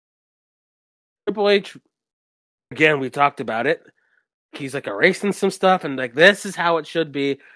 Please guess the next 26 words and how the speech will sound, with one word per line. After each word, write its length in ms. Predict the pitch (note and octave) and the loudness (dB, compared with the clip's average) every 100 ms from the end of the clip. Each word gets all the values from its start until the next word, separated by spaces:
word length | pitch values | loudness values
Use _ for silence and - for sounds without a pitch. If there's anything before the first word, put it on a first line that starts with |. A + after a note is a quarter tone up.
| _ | _
But 100 | D3+ | 0
let's, 240 | F#3 - - | 0 -2 -4
you 100 | F#3+ | -2
know, 120 | F3+ - | -2 0
amp 260 | E3+ F3 | 0 2
up 120 | F3+ - | -2 -4
the 80 | |
character 340 | E3 E3 D#3 D3+ | -4 -4 -2 -6
stuff 260 | - C#3 | -4 -4
here 140 | F3+ F3+ | -4 -6
'cause 120 | D#3+ | -6
he 100 | D#3 | -8
always 320 | D3 D3+ E3 | -4 0 0
would 140 | D3 C#3+ | -2 -6
talk 220 | D3+ D3 | -6 -6
about 240 | C3 B2+ - | -6 -8 -4
that, 220 | C3 C3+ _ _ _ _ _ - | -4 -4 _ _ _ _ _ -6
how 400 | C3 A#2+ A2+ A2+ | -2 -2 -4 -6
on 180 | - C3+ | -4 -2
the 80 | C3 | -2
main 220 | C#3 C#3 | -2 -2
roster, 380 | C3 B2+ - C3 | 0 -2 -2 -10
some 220 | - C#3 | -8 -10
stuff 280 | B2+ D3 - | -2 -4 -2
may 160 | C3+ C3 | -4 -2
not 240 | B2+ C3 | -4 -6